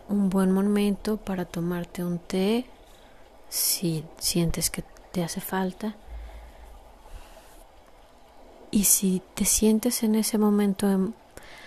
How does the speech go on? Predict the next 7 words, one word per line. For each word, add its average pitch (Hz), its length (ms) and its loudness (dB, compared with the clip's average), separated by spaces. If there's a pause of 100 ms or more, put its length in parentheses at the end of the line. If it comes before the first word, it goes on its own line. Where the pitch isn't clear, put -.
(520)
en 196 120 2
la 185 100 2
disposición, 202 1000 -2 (1000)
puedes 196 500 4
disponerte 170 680 -4
a 165 60 0
dormir. 208 480 0